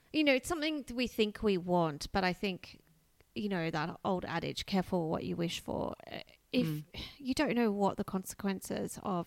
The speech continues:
Speaker 1: fame and money and power will do to people.
Speaker 2: Right. So what's this Bruderhof?
Speaker 1: Well,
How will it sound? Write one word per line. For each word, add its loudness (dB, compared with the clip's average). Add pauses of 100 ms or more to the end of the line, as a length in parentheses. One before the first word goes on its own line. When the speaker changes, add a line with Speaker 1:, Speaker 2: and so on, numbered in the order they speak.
(140)
Speaker 1:
fame 0
and -4
money -4
and -4
power -4
will -2 (160)
do -2 (260)
to -2
people. -6 (200)
Speaker 2:
Right. 2 (440)
So 8
what's 12
this 10
Bruderhof? 10 (440)
Speaker 1:
Well, 10